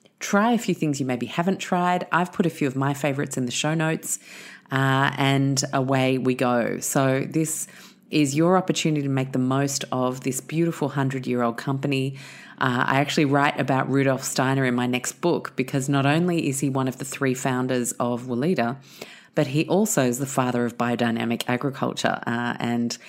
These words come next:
an absolute rock star, and not to mention the, um, educational system, Steiner. So that man was busy. <laughs> Uh, he got a lot done in his life. So, m-, enjoy that.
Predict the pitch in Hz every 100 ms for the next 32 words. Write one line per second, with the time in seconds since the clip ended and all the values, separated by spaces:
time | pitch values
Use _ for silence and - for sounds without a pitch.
0 | - - 139 139 135 - - 147 127 120
1 | - 147 131 143 - - - 113 - 202
2 | 208 247 302 214 180 190 160 127 117 131
3 | 139 139 135 127 - 127 127 123 127 -
4 | - 139 135 139 139 139 123 - 135 -
5 | - - - - - - 131 123 123 110
6 | - - 139 139 127 - 143 180 160 160
7 | 147 120 147 190 262 285 - 247 - -
8 | 359 320 254 - 214 220 220 202 175 165
9 | 165 156 151 147 135 147 143 127 - -
10 | 147 139 147 151 151 147 151 139 165 175
11 | 190 131 156 294